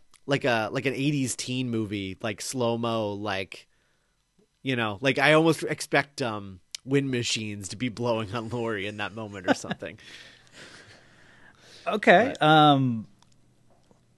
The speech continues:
Speaker 2: <sighs> yeah. Um, I guess I, I feel the opposite, I suppose.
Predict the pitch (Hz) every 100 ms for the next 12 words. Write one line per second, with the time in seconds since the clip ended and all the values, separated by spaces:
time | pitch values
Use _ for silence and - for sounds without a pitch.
0 | _ _ _ - 131 120 113 - - 147
1 | 226 160 120 143 143 139 135 120 143 165
2 | 180 160 139 123 _ _ _ _ _ _
3 | _ _ _ _ _ - 120 - 139 139
4 | 117 95 113 - 190 208 196 180 - 196
5 | 214 240 233 - -